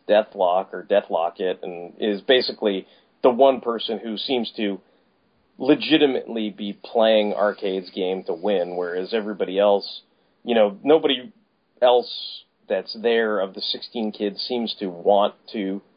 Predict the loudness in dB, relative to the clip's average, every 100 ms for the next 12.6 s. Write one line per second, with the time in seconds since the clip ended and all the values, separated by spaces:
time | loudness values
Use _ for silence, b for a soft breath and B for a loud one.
0 | _ 4 6 6 4 0 4 4 2 0
1 | -10 -6 2 6 8 8 4 2 0 2
2 | -2 -2 B B 0 2 0 2 2 4
3 | 2 4 2 2 -4 b b -2 2 4
4 | 2 4 2 2 0 0 2 0 2 0
5 | -2 -8 -8 0 0 0 -6 -8 -4 -2
6 | 0 -2 -6 -6 -2 -2 4 4 6 4
7 | 0 -2 -2 -2 -2 -8 -8 -12 -12 -6
8 | -6 0 2 2 0 -4 -4 _ b b
9 | b b _ 2 2 2 -2 -4 -2 -2
10 | -2 -4 -2 -2 0 0 0 -4 -4 -4
11 | -4 -12 -8 -4 -2 -2 -4 -10 -10 -4
12 | -2 0 0 -2 -4 -12